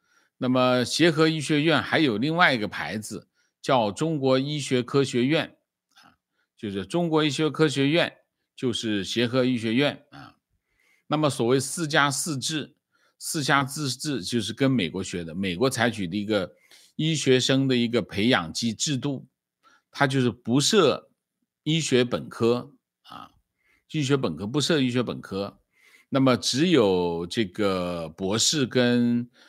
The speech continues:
医学职业教育这两个，这两个位置啊。那也就是说，医学职业教育面向所有的本科招生，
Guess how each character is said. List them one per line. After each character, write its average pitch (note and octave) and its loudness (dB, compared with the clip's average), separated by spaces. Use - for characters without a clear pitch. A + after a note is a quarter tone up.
医 D#3 2
学 C#3 4
职 G2 -4
业 D3 6
教 C#3+ 6
育 G2 -2
这 - -4
两 D#2+ -4
个， E2+ -10
这 C#3+ -4
两 F2+ -4
个 E2 -12
位 D3 4
置 - -10
啊。 - -20
那 C#3 2
也 B2+ 6
就 D3 4
是 C#3 0
说， D3 2
医 F#3+ 0
学 D3 2
职 A#2+ -4
业 D3+ 6
教 C#3 4
育 A2 0
面 C#3 2
向 B2 2
所 A2+ 0
有 C3+ 2
的 A2+ 0
本 G2 -6
科 F#2 -10
招 F#2+ -4
生， F#2 -8